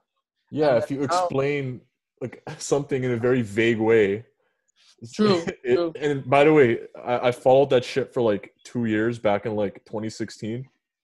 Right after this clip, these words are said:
Speaker 2: That's
Speaker 1: And,
Speaker 2: pretty
Speaker 1: dude, <laughs> a lot of the predictions are just wrong. And then he, he words things in a way where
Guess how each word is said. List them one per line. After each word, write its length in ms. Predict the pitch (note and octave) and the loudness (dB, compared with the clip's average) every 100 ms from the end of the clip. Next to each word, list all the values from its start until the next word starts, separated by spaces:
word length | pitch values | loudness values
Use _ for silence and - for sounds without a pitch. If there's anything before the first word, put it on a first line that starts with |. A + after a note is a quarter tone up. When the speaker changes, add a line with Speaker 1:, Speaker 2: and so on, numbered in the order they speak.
| - _ - | -20 _ -6
Speaker 2:
That's 180 | A2 G#2+ | -2 -2
Speaker 1:
And, 80 | G2+ | -4
Speaker 2:
pretty 160 | - - _ _ _ _ _ _ - A#2 B2+ | -12 -20 _ _ _ _ _ _ -20 -18 -12
Speaker 1:
dude, 280 | A#2+ C#3 G#2+ - - | -2 -2 -2 -6 -4
<laughs> 200 | E3+ - - | -2 -2 -2
a 40 | |
lot 240 | B2 C3 | 2 4
of 60 | C3+ | 4
the 80 | C#3 | 0
predictions 560 | B2 A2+ A2+ B2+ A2 | -4 -4 -4 -6 -6
are 220 | G#2 F#2+ F#2+ | -4 -4 -6
just 180 | G#2+ G2 | -14 -8
wrong. 400 | G2 G2 G2 G2+ - | -2 -2 -2 -8 -10
And 120 | A2 | -6
then 300 | A2 G#2+ - _ _ _ _ _ _ | -6 -8 -14 _ _ _ _ _ _
he, 260 | A#2+ C3 B2 | -6 -2 -2
he 240 | G#2+ C3+ | -2 0
words 380 | C3+ B2 C#3 D3+ | 0 4 4 2
things 240 | - C#3+ C#3 | -4 -6 -4
in 80 | |
a 80 | B2+ | -4
way 300 | A2 G#2+ A#2+ | 0 2 2
where 400 | A#2+ A2+ G#2 G#2+ | 2 2 0 -4